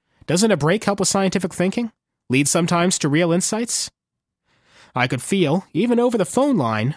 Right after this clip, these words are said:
that he'd been on the point of refusal, but my last two sentences stopped him. After a moment, he said, "Oh, all right, if you want me to," so ungraciously that it seemed he was granting me an inconvenient favor.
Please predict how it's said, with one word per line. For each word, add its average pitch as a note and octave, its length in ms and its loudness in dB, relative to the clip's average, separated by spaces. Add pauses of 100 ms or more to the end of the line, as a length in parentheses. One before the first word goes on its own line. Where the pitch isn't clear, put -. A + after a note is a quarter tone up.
(100)
that C3+ 120 -4
he'd F#3 160 0
been A#3 120 2
on A3+ 100 0
the E3 80 0
point A3+ 260 0
of E3+ 100 -2
refusal, D3+ 640 -2 (400)
but F#3 140 2
my G3 100 2
last A3 360 0
two A#3 140 2
sentences D#3 580 0
stopped - 400 -2
him. F2+ 100 -10 (960)
After C#3 360 0
a C3+ 40 0
moment, C#3 360 2
he B2+ 80 -2
said, A#2+ 420 -2 (300)
"Oh, F#3 340 2
all G3+ 160 4
right, F#3+ 400 0
if F3 160 0
you C#4+ 80 6
want B3+ 220 2
me A#2 100 -6
to," G2 280 -6 (520)
so E3+ 280 2
ungraciously D#3 760 0
that B2 140 -4
it A#2+ 60 -2
seemed D3 280 -2
he C#3+ 80 -4
was B2+ 160 -2
granting D3 460 -2
me D3+ 140 0
an A2+ 100 -2
inconvenient C#3+ 720 0
favor. D3 480 -4